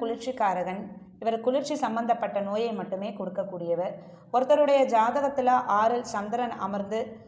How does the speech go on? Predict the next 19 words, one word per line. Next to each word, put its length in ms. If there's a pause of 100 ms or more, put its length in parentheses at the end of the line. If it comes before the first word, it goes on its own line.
(220)
அவருக்கு 300 (100)
சந்திர 240 (100)
திசை 200 (120)
நடந்தாலோ 500 (540)
குளிர்ச்சி 300 (100)
சம்பந்தப்பட்ட 580
நோய்கள் 300 (100)
அதிகமாக 440 (240)
ஏற்படும். 360 (600)
ஆறாம் 300
அதிபர் 340
சந்திரனோடு 560 (120)
சேர்ந்து 320 (440)
இல்ல 180
லக்னாதிபதி 640
சேர்க்கை 280
பெற்றிருந்தாலும் 760
கூட 160 (460)
குளிர்ச்சி 300